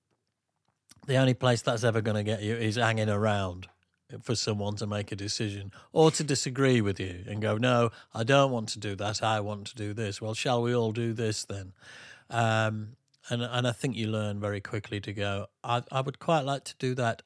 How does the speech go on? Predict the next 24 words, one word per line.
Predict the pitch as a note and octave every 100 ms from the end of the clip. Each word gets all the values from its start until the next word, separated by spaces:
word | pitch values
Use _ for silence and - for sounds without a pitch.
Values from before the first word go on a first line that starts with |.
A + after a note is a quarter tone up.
| -
so | - A#2+
I'm | A2+ A2 G#2+ G#2+
gone. | G#2+ G2+ F2+ F2+ - _ _ _ _
I'm | G#2+ G2+
doing | G2+ G2+ F#2+
it." | F#2+ - - - - - _ _ -
Because | A2 A2 B2+ B2+ G#2 - - -
otherwise, | B2 A#2 A2 G#2+ G#2 G2 - - - _ _ _ _ _ _
you | B2 A#2
kn-, | A#2+ A#2+
you | B2 A#2
know, | G2+ F#2 F#2+ _ _ -
you | A2+
just | G#2+ G#2 - - _ _ -
stand | - - C#3+ C#3 B2+
about | C3 A#2 G2+ G2 - - - -
and | G#2+ G2+ G#2
then | G#2 G2 G2
don't | G#2 G2+ G2
get | G#2
what | G#2 G#2+
you | G#2+
want | G2+ G2 F#2 F2+
because | A2 A#2 A#2+ A2 - -